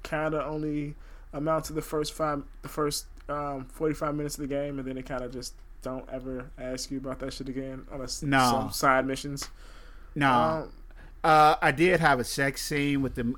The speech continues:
Speaker 2: uh, character Pan Am.
Speaker 1: Yeah, how was that?
Speaker 2: That was pretty interesting, 'cause
Speaker 1: Mm,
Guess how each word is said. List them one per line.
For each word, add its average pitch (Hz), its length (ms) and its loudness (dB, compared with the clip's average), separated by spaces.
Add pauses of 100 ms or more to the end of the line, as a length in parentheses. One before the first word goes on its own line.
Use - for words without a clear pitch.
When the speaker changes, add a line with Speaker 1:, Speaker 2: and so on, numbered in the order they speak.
Speaker 2:
uh, 120 260 -2
character 127 460 -2
Pan 127 320 -2
Am. 139 420 0 (180)
Speaker 1:
Yeah, 160 240 -2
how 160 160 0
was 156 100 -2
that? 131 200 -4 (420)
Speaker 2:
That 165 180 6
was 131 120 0
pretty 110 320 -2
interesting, 104 600 -8
'cause 113 300 -2
Speaker 1:
Mm, - 40 -14